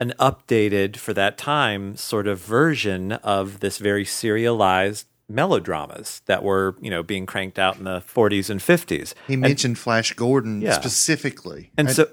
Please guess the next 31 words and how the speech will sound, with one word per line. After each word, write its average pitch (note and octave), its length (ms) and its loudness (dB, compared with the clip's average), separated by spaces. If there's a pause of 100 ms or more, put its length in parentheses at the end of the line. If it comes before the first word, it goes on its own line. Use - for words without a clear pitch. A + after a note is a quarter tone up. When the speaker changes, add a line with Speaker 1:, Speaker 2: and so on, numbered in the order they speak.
(160)
Speaker 1:
it D#3 60 4
Speaker 2:
has C3+ 80 4
Speaker 1:
would D#3 80 4
Speaker 2:
been B2+ 100 2
quoted C3 380 4
as A2 120 -4
saying A2+ 320 0
Flash G#2+ 280 -2
Gordon A2 240 -2
is G2+ 140 -2
the G#2+ 80 -2
Bible. G2 500 -2 (100)
Speaker 1:
Right. E3+ 320 -2 (300)
And C#3 120 2
Speaker 2:
Years B2 120 2
Speaker 1:
so D#3+ 60 2
Speaker 2:
ago. G2 180 -6 (100)
Speaker 1:
he, F3 280 -2
obviously, D3+ 680 2
that A#2+ 260 0
was B2 160 2
a G#2+ 80 2
passion C3+ 680 -2
for G2 160 -2
him. E2 560 -6 (400)
And G2 220 0
so G#2+ 300 2
that G2 260 2
passion A#2 640 -2
translated A2 800 2
to F#2+ 580 0